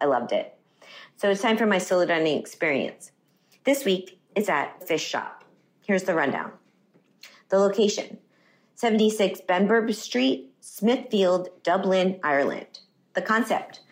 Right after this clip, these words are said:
from day one, it has served a daily changing menu of the best locally caught beer-battered fish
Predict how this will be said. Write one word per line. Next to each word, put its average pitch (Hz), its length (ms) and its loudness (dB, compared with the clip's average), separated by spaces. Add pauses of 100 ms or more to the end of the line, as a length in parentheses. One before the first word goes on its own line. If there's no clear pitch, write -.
(200)
from 170 160 0
day 170 200 2
one, 165 380 2
it - 140 -4
has 151 240 -2
served 147 380 0
a 143 140 0
daily 175 340 2
changing 151 380 -2
menu 156 400 0
of 156 120 -6
the 170 80 -2
best 190 500 -2
locally 202 400 2
caught 151 420 -2
beer-battered 170 720 2
fish - 520 -6